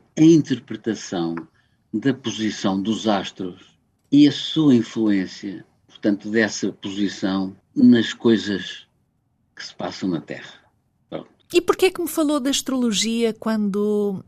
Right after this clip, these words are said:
Speaker 2: eh, falávamos da peste negra? Qual é a ligação entre uma coisa e outra?
Speaker 1: Bom, é porque, eh, exatamente, eh, acontecimentos extraordinários, eh, que ultrapassavam muito a,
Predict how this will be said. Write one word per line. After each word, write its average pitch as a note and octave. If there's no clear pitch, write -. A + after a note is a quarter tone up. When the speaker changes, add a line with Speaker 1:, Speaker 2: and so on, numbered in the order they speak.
Speaker 2:
eh, F#3+
falávamos F#3+
da G3+
peste F#3+
negra? C#3+
Qual A#3
é B3
a A#3
ligação G#3+
entre G3
uma F#3
coisa E3
e C#3
outra? -
Speaker 1:
Bom, C#3+
é -
porque, D#3+
eh, G#2+
exatamente, B2
eh, F#2+
acontecimentos A#2+
extraordinários, G#2
eh, A#2+
que A#2
ultrapassavam G2+
muito G#2+
a, E2+